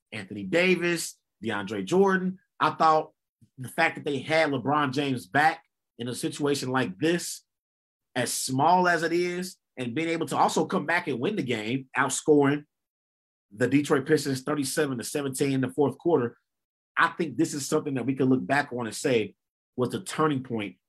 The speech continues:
in the Lakers season. I know it's small,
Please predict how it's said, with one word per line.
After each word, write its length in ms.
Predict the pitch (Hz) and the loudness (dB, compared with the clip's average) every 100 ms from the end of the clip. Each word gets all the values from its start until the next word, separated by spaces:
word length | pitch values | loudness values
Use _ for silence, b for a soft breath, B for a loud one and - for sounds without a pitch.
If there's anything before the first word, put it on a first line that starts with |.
| - | -2
in 140 | 135 | 0
the 80 | 131 | 2
Lakers 420 | 117 120 120 98 | 0 -2 -2 -6
season. 380 | - 131 92 - _ _ _ _ - | -2 -2 -4 -12 _ _ _ _ -6
I 100 | 113 | -4
know 220 | 110 151 | 0 0
it's 140 | 156 - | 0 -2
small, 640 | 165 165 170 170 165 175 | -4 2 2 2 0 -6